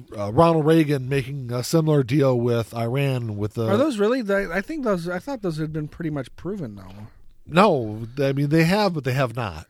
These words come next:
Speaker 2: Yeah, okay.
Speaker 1: Uh, I would say the Reagan stuff has been more proven
Speaker 2: Right.
Speaker 1: just because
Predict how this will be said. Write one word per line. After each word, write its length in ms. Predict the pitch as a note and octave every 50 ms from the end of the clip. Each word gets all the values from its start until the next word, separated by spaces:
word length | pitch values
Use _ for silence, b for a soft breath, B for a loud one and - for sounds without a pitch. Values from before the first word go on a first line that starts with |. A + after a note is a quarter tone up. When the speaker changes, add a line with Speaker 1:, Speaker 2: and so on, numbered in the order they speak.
| -
Speaker 2:
Yeah, 280 | C#3+ C#3 B2+ A#2+ A#2+ A#2+ B2+
okay. 160 | - - G#2 A2+
Speaker 1:
Uh, 460 | C3 C3 C3+ D#3 F3 F3+ E3+ D#3 F3 F#3
I 120 | F3+ G#3
would 140 | B3 C4+ A3
say 120 | - A#3+ G3
the 120 | F3 D3+
Reagan 340 | B2+ C#3+ D3 D3+ D3 D#3 C#3+
stuff 240 | - - D3 C3 -
has 80 | B2+ A2+
been 220 | A2+ C#3 B2+ B2
more 240 | A#2+ A#2+ B2 B2+ B2+
proven 480 | - - D3 C#3 C3 C3+ C#3+ C#3+ D3 - b b b
Speaker 2:
Right. 260 | C#3+ C3+ C3 C3 B2
Speaker 1:
just 200 | A2+ C#3+ C#3+ -
because 640 | D3+ C#3 - D3 C#3 C3+ C3 A#2 A2 G#2 - -